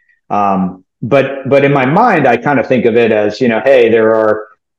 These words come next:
a lot of positions in that kind of five to eight percent range. And,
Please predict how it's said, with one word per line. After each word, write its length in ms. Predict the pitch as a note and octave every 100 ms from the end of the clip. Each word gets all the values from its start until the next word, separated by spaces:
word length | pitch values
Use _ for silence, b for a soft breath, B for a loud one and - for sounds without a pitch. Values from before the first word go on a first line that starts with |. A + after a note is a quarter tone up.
| _ _
a 40 | B2
lot 220 | A#2+ B2+
of 80 | -
positions 480 | A2 G#2+ B2+ A#2
in 120 | A2 A2+
that 260 | A2 -
kind 180 | - A#2
of 140 | A2+
five 340 | - A#2 A2+ -
to 240 | A#2+ -
eight 220 | B2 B2
percent 380 | G#2 F#2+ A#2 G2 -
range. 720 | G2+ F#2+ F#2 A2+ A2+ - - _
And, 600 | A#2 A2+ A2 G#2+ G2+ G2